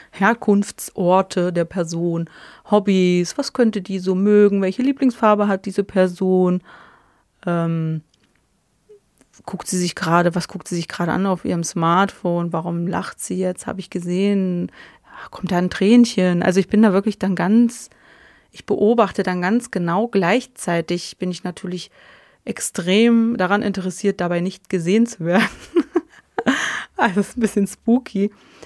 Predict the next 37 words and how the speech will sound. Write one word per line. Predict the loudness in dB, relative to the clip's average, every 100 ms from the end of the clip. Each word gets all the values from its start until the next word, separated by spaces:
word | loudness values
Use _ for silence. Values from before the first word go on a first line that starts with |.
| -18
Ich | -6 -4 -4 -6 -20 _ _ _
schaue | -8 2 4 4
wirklich | 2 0 2
immer | 4
nur | 4 4
ganz | 4 2 0
kurz | 4 4 4 -2
hin | -2 -2 -2
und | -4 -6 _ -14
tu | -6 0
dann | 2 2
aber | 2 2 2
so, | 2 0
als | 0 -4 -4
würde | -2 -2
ich | -4 -12 -18 -12
gar | -6 -4
nicht | -4 -8
die |
Person | -6 -2 0 0
angucken, | -2 -4 -6 -4 -4
sondern | -4 -4 -2 -2 -2 -2 -4 -6 -8
das | -10 -6
lustige, | -8 -8 -8 -2 0 0 -2 _ _ _ _ _ _ _ _ -20 -20 _ -2
weiß | -2 0
ich | -4
nicht, | -6 -8
das | -4
Muster | -2 2 2
des | 2 0 -4
Fensters | 2 2 2 2 0 0 -2
hinter | 0 2
der | 2
Person | 4 6 8 8 6
<laughs> |
oder | 2 2 2
so. | 0